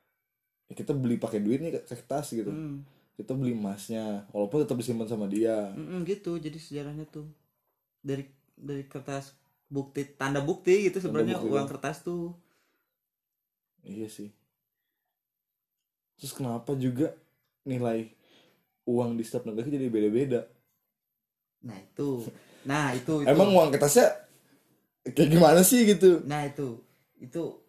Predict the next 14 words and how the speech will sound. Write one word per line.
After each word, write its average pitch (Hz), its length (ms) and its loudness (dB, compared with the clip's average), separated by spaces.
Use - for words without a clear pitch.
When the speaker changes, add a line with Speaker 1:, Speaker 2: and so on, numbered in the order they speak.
Speaker 1:
Se-, 151 420 2
se-, 131 440 0
sebeda 123 560 4
apa 175 260 2
gitu? 131 260 -2
Speaker 2:
Itu 131 160 -14
berawal 208 280 0
dari 139 380 -4
Speaker 1:
Dari 127 100 -2
situ 120 220 -6
juga. 147 260 4
Speaker 2:
dari 135 280 -6
kisah 156 280 -10
itu. 175 320 -10